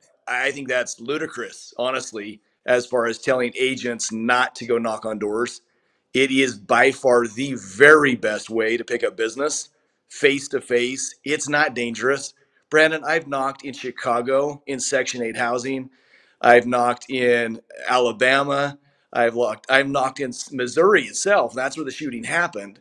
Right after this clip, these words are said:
Um, I've knocked in East Palo Alto in areas that were very dangerous,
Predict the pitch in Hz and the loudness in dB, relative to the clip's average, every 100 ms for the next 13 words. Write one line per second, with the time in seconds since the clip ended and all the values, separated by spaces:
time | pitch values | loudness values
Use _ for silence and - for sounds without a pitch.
0 | _ _ _ _ _ _ 135 131 123 123 | _ _ _ _ _ _ -2 0 2 0
1 | 117 113 - 120 131 131 131 131 127 120 | -2 -6 -2 0 2 0 -2 -2 -8 -8
2 | 135 - 131 123 120 123 135 147 160 131 | -12 -2 2 4 4 2 2 2 2 2
3 | 120 135 147 135 139 135 143 143 117 135 | 2 2 2 0 -2 0 -2 -2 4 4
4 | 185 131 165 226 - - - | 4 2 -4 -6 -12 -16 -20